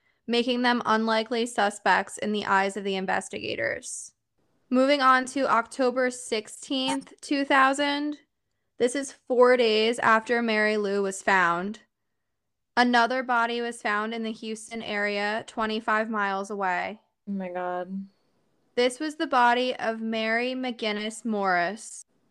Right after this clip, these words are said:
Speaker 1: Yes, you heard that right. The two women had the same name.
Speaker 2: What are the fucking chances?
Speaker 1: Yeah.
Speaker 2: That is so weird.
Speaker 1: Which is why we've been referring to the first Mary as Mary Lou.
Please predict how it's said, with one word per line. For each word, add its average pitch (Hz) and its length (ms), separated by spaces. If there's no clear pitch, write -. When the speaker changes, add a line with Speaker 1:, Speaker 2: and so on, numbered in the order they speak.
Speaker 1:
Yes, 226 600
you 254 180
heard 233 380
that 320 240
right. 294 560
The 247 100
two 285 360
women 262 480
had 247 280
the 240 120
same 240 720
name. 208 520
Speaker 2:
What 214 460
are 415 180
the 427 160
fucking 226 720
chances? 190 1000
Speaker 1:
Yeah. 220 640
Speaker 2:
That 220 200
is 311 200
so 214 520
weird. 185 380
Speaker 1:
Which 277 240
is 294 240
why 240 400
we've 247 460
been 262 160
referring 233 720
to 269 100
the 226 120
first 214 480
Mary 277 640
as 233 220
Mary 214 380
Lou. 180 500